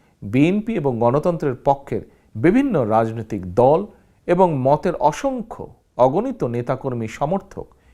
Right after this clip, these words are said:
এবং তাদের পরিবার হাসিনার ফ্যাসিবাদী সরকারের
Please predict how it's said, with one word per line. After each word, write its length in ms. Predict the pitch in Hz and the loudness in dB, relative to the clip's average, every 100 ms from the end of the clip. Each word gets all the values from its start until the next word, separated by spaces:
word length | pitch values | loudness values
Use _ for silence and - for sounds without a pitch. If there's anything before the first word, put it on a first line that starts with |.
| - | -4
এবং 260 | 127 123 120 | 0 0 2
তাদের 280 | 127 123 117 110 - _ _ - | 2 4 2 -2 -16 _ _ 4
পরিবার 440 | - 185 147 85 - _ _ _ - | 6 6 4 0 -4 _ _ _ -6
হাসিনার 460 | 139 139 143 113 | -4 -2 0 0
ফ্যাসিবাদী 600 | 101 - 165 208 151 117 | 0 -2 0 0 -2 -2
সরকারের 680 | 107 143 135 - 117 110 | -2 -2 -2 -2 -2 -2